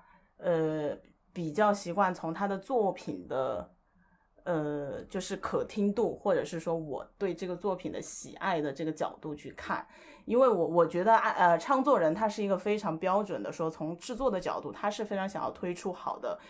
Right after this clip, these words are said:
音乐人和好的作品，但是我觉得从结果上来说，他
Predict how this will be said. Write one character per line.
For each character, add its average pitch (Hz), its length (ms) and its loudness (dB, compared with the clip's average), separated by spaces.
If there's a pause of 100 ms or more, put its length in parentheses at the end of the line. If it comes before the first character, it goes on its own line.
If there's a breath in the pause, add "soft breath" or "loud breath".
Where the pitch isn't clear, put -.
(160 loud breath)
音 190 140 0
乐 202 140 2
人 139 200 -2
和 160 100 -4
好 - 220 -4
的 190 80 -8
作 233 180 -2
品， - 220 -8
但 208 120 4
是 208 80 -4
我 165 120 -2
觉 156 100 -6
得 165 80 -2
从 170 240 -6
结 156 260 2
果 202 200 -2
上 165 180 -4
来 139 160 -4
说， 156 160 -6
他 165 340 0